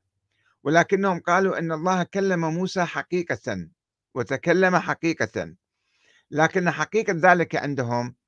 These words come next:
أنه خلق كلاما في غيره، إما في شجرة أو في هواء، وإما في غير ذلك. مو الله عنده حلق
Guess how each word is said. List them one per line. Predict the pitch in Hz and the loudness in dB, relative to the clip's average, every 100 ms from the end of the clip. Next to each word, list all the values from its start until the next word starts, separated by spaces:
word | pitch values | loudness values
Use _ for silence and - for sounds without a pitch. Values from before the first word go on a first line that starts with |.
| _ _ _ - | _ _ _ -2
أنه | 180 196 196 | 2 2 2
خلق | - 226 240 - 170 | 2 4 4 2 -2
كلاما | 175 170 202 196 196 | 0 0 0 0 -4
في | 196 170 165 | -4 -2 0
غيره، | 147 156 120 110 113 147 | 2 0 -2 -6 -8 -4
إما | 165 151 | -4 -4
في | 147 | -6
شجرة | 127 165 143 135 131 - _ _ _ - | 0 0 2 2 0 -2 _ _ _ 0
أو | 151 | 0
في | - 143 | 2 2
هواء، | 139 135 139 135 - _ _ _ _ _ | 4 8 8 6 2 _ _ _ _ _
وإما | 139 147 180 175 | 0 0 2 2
في | 170 156 | 0 0
غير | 175 165 | 0 0
ذلك. | 139 123 123 190 | 0 0 -2 -2
مو | 240 180 | 0 0
الله | 175 175 | 0 0
عنده | 156 147 147 | -2 -4 -4
حلق | - 175 170 | -2 -4 -4